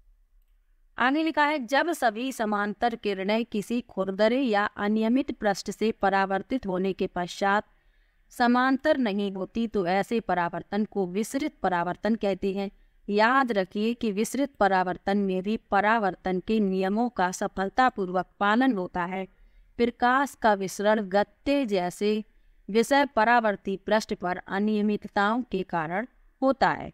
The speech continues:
इसके विपरीत दर्पण जैसे चिकने पृष्ठ से होने वाले परावर्तन को नियमित परावर्तन कहते हैं। यहाँ पर लिखा हुआ है, क्या हम सभी वस्तुओं को परावर्तित प्रकाश के कारण ही देखते हैं?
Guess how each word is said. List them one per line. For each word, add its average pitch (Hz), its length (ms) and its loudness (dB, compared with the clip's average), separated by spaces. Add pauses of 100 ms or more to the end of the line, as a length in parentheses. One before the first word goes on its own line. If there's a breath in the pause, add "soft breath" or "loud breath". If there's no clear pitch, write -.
इसके 226 360 -4
विपरीत 202 600 -4
दर्पण 208 640 2 (380)
जैसे 208 380 0
चिकने 269 440 0
पृष्ठ 202 380 -4
से 190 200 0
होने 196 340 0
वाले 185 260 2
परावर्तन 175 720 -4
को 180 360 -8 (440)
नियमित 240 540 2 (140)
परावर्तन 180 720 0 (320)
कहते 254 360 2
हैं। 156 200 -12 (1300)
यहाँ 233 340 2
पर 285 80 -2
लिखा 240 320 0
हुआ 220 260 0
है, 226 240 0 (880)
क्या 269 180 4
हम 262 400 2
सभी 240 480 0
वस्तुओं 208 520 0
को 220 260 -2
परावर्तित 202 840 0
प्रकाश 202 640 -2
के 208 120 0
कारण 190 520 -2
ही 214 140 -2
देखते 214 540 -2
हैं? 202 260 0